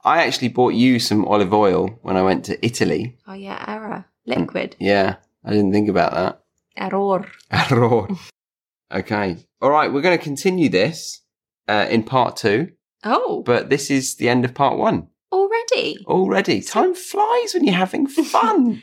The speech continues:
Speaker 2: <laughs> Does that mean I can have a sip of my drink?
Speaker 1: It does,
Speaker 2: <laughs>
Speaker 1: but you also need to say goodbye to the part one listeners.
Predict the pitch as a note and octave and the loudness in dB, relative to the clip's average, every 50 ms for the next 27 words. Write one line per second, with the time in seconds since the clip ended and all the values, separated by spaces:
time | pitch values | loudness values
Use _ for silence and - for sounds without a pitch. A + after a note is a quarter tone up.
0 | - _ _ _ - - A3+ A#3 B3 A3+ A3+ G#3+ A3 A3+ A3+ - A3+ A3 A#3 A3 | -12 _ _ _ -18 -14 -12 -12 -10 -10 -10 -10 -10 -10 -12 -12 -14 -14 -14 -14
1 | A3+ G#3 - - A3+ _ - A3+ A#3+ A#3+ - - - - - _ - - _ - | -16 -16 -16 -18 -18 _ -14 -14 -12 -12 -12 -12 -14 -14 -18 _ -20 -20 _ -2
2 | C#3 C#3 - - D3+ F#3 A#3+ G3+ B2 - C#4 B3 - - - - - - C3+ B2+ | 0 0 2 2 2 2 2 0 0 0 2 2 2 0 0 -2 -2 0 0 2
3 | F2+ C#3+ E3+ F3+ - - D#3+ C#3+ C#3 C3+ - - - C3 C3 B2+ C3 B2+ B2+ C#3 | 2 2 0 0 0 0 2 2 2 0 -2 -2 -2 0 0 0 -2 -2 0 2
4 | C3 B2+ B2+ B2 B2 - B2+ A#2+ - A2+ - - - C#3 B2+ - - - A2+ A2+ | 2 2 2 0 -2 -2 -4 -4 -4 -4 -6 -4 0 0 0 0 2 2 2 2
5 | A2 A2+ A#2 A#2 - - - - - - - - - - | 4 2 2 0 -2 -4 -8 -8 -8 -10 -14 -18 -20 -20